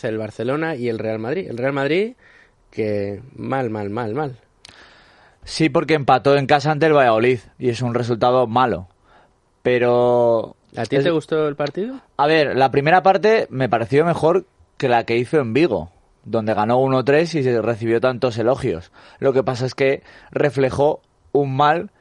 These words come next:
Speaker 2: que viene arrastrando desde hace mucho tiempo, en concreto desde que se fuera Cristiano Ronaldo, la falta de pegada. Hicieron muchas cosas buenas, pero necesitaron veintidós remates para marcar el primer tanto,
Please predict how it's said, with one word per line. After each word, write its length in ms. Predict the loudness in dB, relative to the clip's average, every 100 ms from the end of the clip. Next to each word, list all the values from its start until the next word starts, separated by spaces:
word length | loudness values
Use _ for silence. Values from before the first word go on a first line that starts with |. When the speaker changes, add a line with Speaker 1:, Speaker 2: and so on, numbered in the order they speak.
| _
Speaker 2:
que 140 | -2 0
viene 160 | 2
arrastrando 480 | 2 2 0 0 2
desde 140 | 2 2
hace 140 | 0
mucho 240 | -4 -2
tiempo, 300 | 0 0 0
en 100 | -2
concreto 340 | -2 -4 0 2
desde 180 | 2 0
que 80 |
se 100 | -2
fuera 240 | -2 0 0
Cristiano 380 | -2 -2 0 0
Ronaldo, 420 | 0 0 0 -2
la 120 | -6
falta 260 | -4 -2 0
de 100 | 0
pegada. 420 | 0 2 0 -2
Hicieron 380 | -4 -2 -2 -2
muchas 360 | -2 -2 -2 -2
cosas 300 | 0 0 0
buenas, 420 | 0 2 -2 -4 -16 -10
pero 140 | -6 -2
necesitaron 440 | 0 2 2 2
veintidós 460 | 0 0 2 4 4
remates 460 | 2 2 2 0
para 180 | 2 2
marcar 460 | 0 2 2 0 0
el 140 | 0
primer 320 | 0 0 0
tanto, 460 | 0 0 2 0 -2